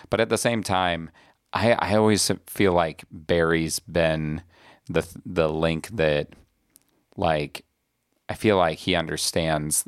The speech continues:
his place as a speedster and that he connects all of the others, and, and he's like their, uh,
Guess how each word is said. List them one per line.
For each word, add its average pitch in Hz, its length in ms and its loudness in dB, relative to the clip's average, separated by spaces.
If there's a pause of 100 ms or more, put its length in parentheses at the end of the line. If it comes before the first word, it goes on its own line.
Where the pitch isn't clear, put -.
his 85 220 -4
place - 720 -2
as 87 160 -4
a 80 60 -6
speedster 85 600 0
and 87 160 0
that 78 140 -2
he - 240 -6
connects 73 580 -4
all 73 300 2
of 78 160 -6
the 76 160 -6
others, 71 460 -6 (500)
and, 76 440 -4
and 73 200 -2
he's 76 240 -6
like 71 240 -2
their, 73 420 -4 (220)
uh, 71 420 -8